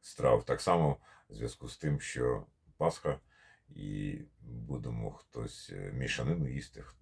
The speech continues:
ковбасочку там і так далі, тому подібне. Веселих всіх свят, всім всього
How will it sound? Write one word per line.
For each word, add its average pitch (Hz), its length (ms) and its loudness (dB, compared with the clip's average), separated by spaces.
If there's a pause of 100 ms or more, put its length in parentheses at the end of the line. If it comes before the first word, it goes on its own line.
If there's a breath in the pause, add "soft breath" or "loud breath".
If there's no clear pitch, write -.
(120)
ковбасочку - 680 -2
там - 480 -12
і - 40 -16
так - 140 -14
далі, 64 200 -4
тому - 280 -12 (560)
подібне. - 760 -4 (920 loud breath)
Веселих 62 380 2
всіх 69 200 -8
свят, 80 280 4 (120)
всім - 200 -10
всього - 360 -8